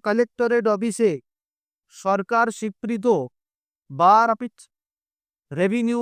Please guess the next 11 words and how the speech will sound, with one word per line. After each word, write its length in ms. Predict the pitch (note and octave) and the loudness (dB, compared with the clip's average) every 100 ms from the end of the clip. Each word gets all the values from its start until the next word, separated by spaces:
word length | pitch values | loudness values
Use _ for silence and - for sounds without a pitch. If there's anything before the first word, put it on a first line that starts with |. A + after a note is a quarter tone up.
| A#3 G#3 | 4 6
এজেন্টদের 500 | G#3 A#3+ A3+ B3 G#3+ | 4 0 0 0 0
দ্বারা 200 | A3 A#3 A#3+ - | 2 2 0 -4
স্বীকৃত 500 | G#3 - A3 A#3+ A#3+ A#3 A3+ | -10 -8 -8 -4 0 0 0
ক্লার্ক 320 | G3 G#3 A3+ - - | 0 0 0 -2 -14
ছাড়াও 380 | - F3+ A3+ A#3+ E3 C3+ _ _ _ _ _ _ | -4 2 4 6 4 -2 _ _ _ _ _ _
বেশ 260 | B2+ G#3 - - | 0 2 0 -4
কিছু 200 | A3+ B3 G#3 | -4 -2 -2
মানুষের 400 | G3 A3 F#3 G#3 G3+ D#3 | -2 -4 -4 -4 -2 -4
আগমন 380 | F#3 G#3 A3 B3 C4 _ _ _ _ _ | -4 -2 0 -2 -4 _ _ _ _ _
ঘটছে, 380 | F#3 G#3 - B3 B3+ - E3+ | -2 -2 -2 0 0 0 -4
আগম 260 | E3+ G#3+ | 0 0